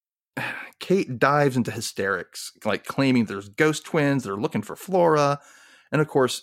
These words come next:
Courtney eggs it on, and everyone laughs at Kate. Even Jack, even Jack, her friend, starts laughing at her. And I'm just like, "Oh,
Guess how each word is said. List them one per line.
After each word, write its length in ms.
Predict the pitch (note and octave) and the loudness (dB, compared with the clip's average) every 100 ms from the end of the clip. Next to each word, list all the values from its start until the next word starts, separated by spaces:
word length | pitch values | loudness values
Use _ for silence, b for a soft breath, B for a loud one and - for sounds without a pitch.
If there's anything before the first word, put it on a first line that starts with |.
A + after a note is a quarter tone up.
| _ | _
Courtney 280 | B2+ G2 F#2 | 0 0 -2
eggs 220 | G#2 G2 | -4 -2
it 100 | G2 | 0
on, 340 | C3+ C3 A#2+ | 4 4 4
and 180 | A2+ G#2+ | 2 0
everyone 260 | A2 G2+ G2+ | -2 -2 0
laughs 280 | G#2+ G#2+ | -2 -2
at 60 | - | -8
Kate. 260 | - G2+ - | -4 -4 0
Even 240 | E3+ D#3 | 2 2
Jack, 520 | G#2 G2+ F#2 D#2+ - _ _ - | 2 0 0 -4 -14 _ _ -2
even 280 | A3 A3 | 2 2
Jack, 340 | B2 B2 A2 - | 2 2 2 0
her 100 | G#2 | -2
friend, 360 | - A#2+ G2+ F#2 | 0 0 0 -2
starts 240 | G2 - | -6 -2
laughing 380 | G#2 F2+ - F2 | 0 0 -2 -6
at 140 | E2+ | -4
her. 140 | F2+ - B B B _ | -6 -6 B B B _
And 100 | D3 | 4
I'm 120 | F3 | 4
just 200 | D#3+ - | 2 0
like, 140 | B2+ - | -2 0
"Oh, 260 | C3 G#2+ | -4 -4